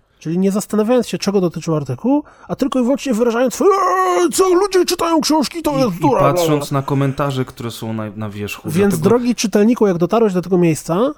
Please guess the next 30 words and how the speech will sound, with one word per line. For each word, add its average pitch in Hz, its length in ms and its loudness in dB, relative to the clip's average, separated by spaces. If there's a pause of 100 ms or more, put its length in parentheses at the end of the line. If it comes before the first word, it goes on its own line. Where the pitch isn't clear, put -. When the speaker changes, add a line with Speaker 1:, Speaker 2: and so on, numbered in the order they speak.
(460)
Speaker 1:
to 170 100 -2
nie 185 220 2
spoiluj 151 600 2
tej 123 160 -6
naszej 131 300 -4
zabawy, 117 480 -6
nie 185 220 4
mów 165 360 2 (300)
w - 80 -12
komentarzach 151 840 -2
na 147 100 -4
stronie, 151 380 -2
że: 160 120 -2
"O, 196 160 2
ho, 190 240 -2
ho, - 180 -2
ho, 180 180 -4
ho". 180 360 0 (440)
I 170 160 -10
tam 202 140 2
w 214 40 2
ogóle 190 140 0
chyba 180 200 -2 (100)
po-, 185 200 2
padło 190 300 -2
takie 175 180 -6
hasło, 180 240 -4
tylko, 180 280 -6
że, 175 220 -2
żebyś 170 260 -2